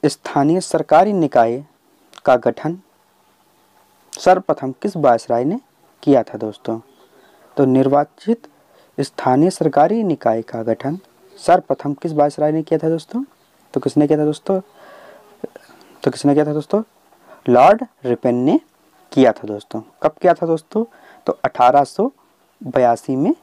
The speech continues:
किया था दोस्तों। तिहत्तरवां संविधान संशोधन कब हुआ था दोस्तों? दोस्तों, तिहत्तरवां संविधान संशोधन कब हुआ था दोस्तों? तो उन्नीस सौ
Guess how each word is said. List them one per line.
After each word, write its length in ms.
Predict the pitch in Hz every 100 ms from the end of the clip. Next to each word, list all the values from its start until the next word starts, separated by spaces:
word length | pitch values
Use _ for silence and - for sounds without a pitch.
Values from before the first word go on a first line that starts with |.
| _ _
किया 240 | 139 117
था 140 | 104 113
दोस्तों। 520 | 110 107 - 120 117 - _ _ _ _ _ _ _ _ _ _ _ _ _ _ _ _ - _ _ _ - - - _ _ _ _ _ _ _ - -
तिहत्तरवां 540 | 156 147 - 170 190 226
संविधान 580 | - 151 139 127 143
संशोधन 680 | 135 135 123 - 120 117 190 - _ _ -
कब 160 | 139
हुआ 200 | 113 107
था 100 | 107
दोस्तों? 380 | 107 110 - 123 - - - -
दोस्तों, 240 | 180 254 220
तिहत्तरवां 500 | - 190 - 185 196
संविधान 520 | 202 - 151 135 151 165
संशोधन 420 | 151 - 135 160
कब 220 | 156 147
हुआ 160 | 135 151
था 120 | 151
दोस्तों? 360 | 156 151 208 226 -
तो 120 | -
उन्नीस 300 | 135 131 170
सौ 280 | - - 143